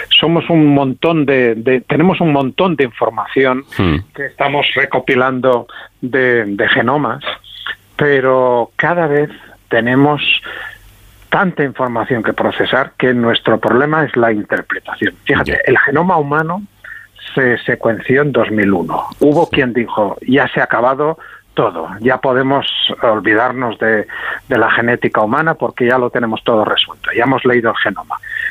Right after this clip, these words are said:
Speaker 1: Bueno, estamos a veinte veintitrés, han pasado
Speaker 2: Mm.
Speaker 1: veintidós años y seguimos todavía te-, intentando entender. Hay que saber una cosa del genoma, estos veinte mil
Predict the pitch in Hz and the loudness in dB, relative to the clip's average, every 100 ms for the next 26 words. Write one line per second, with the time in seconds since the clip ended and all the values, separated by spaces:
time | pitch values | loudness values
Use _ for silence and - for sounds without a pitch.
0 | - - - 110 - - 120 120 135 120 | -6 -4 -2 -2 0 0 2 2 0 0
1 | 139 139 - 113 101 107 104 104 - 160 | -2 -6 -8 -8 -4 -2 -2 -2 -2 -2
2 | 139 - 110 - 107 135 117 110 - 127 | -2 -6 -4 0 2 2 0 -2 -2 0
3 | 139 - 160 156 160 208 - - - - | 2 0 0 0 -2 -4 -10 -18 -20 -20
4 | - - - 123 117 - 104 120 131 135 | -20 -12 -2 2 2 2 0 2 2 0
5 | - 117 110 117 131 143 151 _ _ - | 0 2 4 4 4 2 0 _ _ -4
6 | 131 120 - 117 110 - 127 143 143 123 | -4 -4 -2 0 0 0 2 4 2 2
7 | 107 110 98 98 92 - - - - 147 | -2 -4 -2 -2 -2 -6 -10 -8 -4 -2
8 | 185 - 175 156 139 120 - 107 - 101 | -2 -2 0 0 0 -2 -4 -6 -4 -2
9 | 95 - 95 90 92 - 131 104 110 110 | -2 -2 0 2 0 0 0 0 0 -2
10 | - 127 113 190 208 165 | -2 0 2 4 4 2